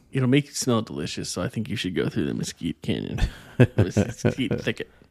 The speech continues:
Speaker 2: I did that last couple times, and
Speaker 1: Oh.
Speaker 2: it's the right thing to do. So let's see what happens if you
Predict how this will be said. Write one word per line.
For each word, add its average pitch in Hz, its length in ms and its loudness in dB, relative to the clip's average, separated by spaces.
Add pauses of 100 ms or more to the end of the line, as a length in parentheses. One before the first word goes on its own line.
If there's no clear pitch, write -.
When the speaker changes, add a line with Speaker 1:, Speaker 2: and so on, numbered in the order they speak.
(520)
Speaker 2:
I 117 80 6
did 190 160 10
that 190 140 12
last 135 720 4
couple 107 260 6
times, 95 600 6
and 104 220 8
Speaker 1:
Oh. 101 40 8
Speaker 2:
it's 101 140 4
the 113 100 8
right 98 240 8
thing 92 200 2
to 90 120 0
do. 87 200 2
So - 140 4
let's 98 160 6
see 107 60 6
what 101 80 8
happens 92 300 6
if 90 160 0
you 90 220 2